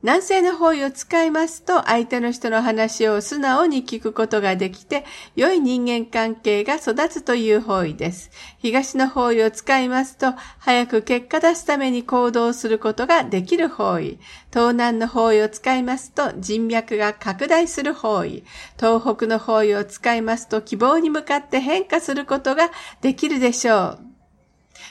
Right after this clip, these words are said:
それでは最後になりました。お知らせがございます。総称の朝から鑑定を朝七時からと八時からの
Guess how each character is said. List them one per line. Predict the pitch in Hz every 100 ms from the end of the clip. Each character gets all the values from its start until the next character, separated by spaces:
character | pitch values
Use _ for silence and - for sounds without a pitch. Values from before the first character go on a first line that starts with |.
| _
そ | - 302
れ | 359
で | 403
は | 370 - -
最 | - 247 240
後 | 214
に | 214 208
な | 208
り | 208
ま | 214
し | -
た。 | - 220 -
お |
知 | 190 247
ら | 262
せ | 262
が | 254 247
ご | 226
ざ | 226 233
い | 214
ま | 220
す。 | 233 - - -
総 | - 277 254 254
称 | 233 220 202
の | 220 -
朝 | 208 330
か | 330
ら | 339 320
鑑 | 311 277
定 | 254 220 214
を | 208 -
朝 | 220 208
七 | 208 - 262
時 | 247
か | 190 185
ら | 185
と | 269 254
八 | 240 -
時 | 208 185
か | 185
ら | 180
の | 196 240